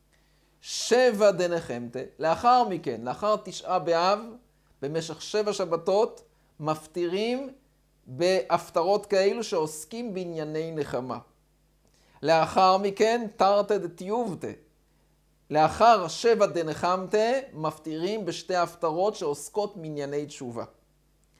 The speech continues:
מפרט השולחן ערוך ואומר, תלס דפורענותא, מי הם אותם הפטרות? מי הם אותם שלושת ההפטרות שעוסקות בענייני פורענות, שמפטירים אותם עד תשעה באב?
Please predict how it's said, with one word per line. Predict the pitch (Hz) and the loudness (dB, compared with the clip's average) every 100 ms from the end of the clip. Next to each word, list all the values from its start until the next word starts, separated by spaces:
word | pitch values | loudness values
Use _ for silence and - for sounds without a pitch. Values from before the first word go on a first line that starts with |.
| _ _ - | _ _ -6
מפרט | 160 190 220 262 | 0 4 6 6
השולחן | 226 214 196 208 | 4 0 2 2
ערוך | 185 185 175 151 | 4 2 0 0
ואומר, | 156 127 110 - | 0 0 -6 -8
תלס | - 214 262 294 - | -2 4 4 4 2
דפורענותא, | 202 202 185 160 123 117 - - _ _ _ | 0 2 0 0 -4 -8 -12 -18 _ _ _
מי | 147 202 294 | -6 -4 -2
הם | 247 | 0
אותם | 208 208 202 | 2 2 2
הפטרות? | 190 - 170 175 196 220 - - _ _ _ | -2 0 0 4 4 2 -4 -20 _ _ _
מי | 131 156 240 | -10 -6 -2
הם | 285 | 0
אותם | 226 - 220 | 0 2 2
שלושת | 202 - 214 202 196 | 2 -2 -2 2 2
ההפטרות | 175 180 170 180 220 | 2 2 0 2 0
שעוסקות | - 160 160 - - 208 220 | 0 -4 -4 -12 -2 2 2
בענייני | 175 170 165 160 165 185 175 | -2 -6 -6 -6 -4 -6 -4
פורענות, | 170 151 165 202 - - _ _ | -4 -2 0 -2 -2 -8 _ _
שמפטירים | - 165 147 151 156 170 202 | -12 -6 -6 -4 -6 -4 -4
אותם | 196 185 | -4 -4
עד | - 185 185 | -2 -2 -2
תשעה | 160 - 143 | -6 -2 -2
באב? | 135 131 98 | 0 -2 -2